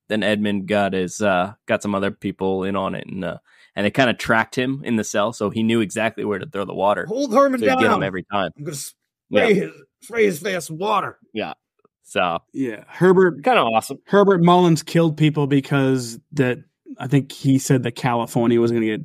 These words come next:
Speaker 3: sunk in the sea if he didn't do it. It was something like
Speaker 1: <laughs> Yeah. Yeah. Yeah.
Speaker 2: What is his, is
Speaker 3: Some
Speaker 2: any
Speaker 3: Some
Speaker 2: reasoning behind
Speaker 3: religious,
Speaker 2: that?
Speaker 3: yeah, it was just some religious crazy. He had, like, some message from God or whatever, like, that told him that if he didn't kill, that,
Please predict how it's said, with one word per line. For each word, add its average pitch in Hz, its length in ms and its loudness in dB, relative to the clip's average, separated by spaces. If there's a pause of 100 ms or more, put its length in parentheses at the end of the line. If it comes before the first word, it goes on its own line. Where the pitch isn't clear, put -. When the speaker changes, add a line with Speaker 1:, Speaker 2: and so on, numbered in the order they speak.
(180)
Speaker 3:
sunk 123 360 0
in 117 100 0
the 110 60 -4
sea 117 380 2
if 113 100 -6
he 117 140 2
didn't 110 400 -4 (220)
do 113 240 -4
it. 110 80 -2
It 107 40 -2
was 107 120 -4
something 110 200 -2
like 104 200 -2
Speaker 1:
<laughs> - 0 -
Yeah. - 160 0 (500)
Yeah. - 80 -4 (400)
Yeah. 113 240 2
Speaker 2:
What 143 220 0
is 139 140 -2
his, 120 440 -8
is 123 160 -10
Speaker 3:
Some 185 180 4
Speaker 2:
any 170 160 -2 (300)
Speaker 3:
Some 139 220 2
Speaker 2:
reasoning 180 220 4
behind 180 160 4
Speaker 3:
religious, 170 180 2
Speaker 2:
that? 156 160 -8
Speaker 3:
yeah, 185 200 4
it 165 40 4
was 156 120 2
just 175 180 2
some 175 160 6
religious 151 520 4
crazy. 143 540 -2
He 143 80 0
had, 143 140 2
like, 135 160 -2
some 135 580 0 (100)
message 139 440 0
from 131 240 0
God 127 400 -2
or 123 100 2
whatever, 123 520 0
like, 123 260 -2
that 127 200 -2
told 127 260 2
him 123 140 2
that 123 120 2
if 120 80 -4
he 135 80 0
didn't 123 340 0
kill, 120 380 2
that, 113 260 -4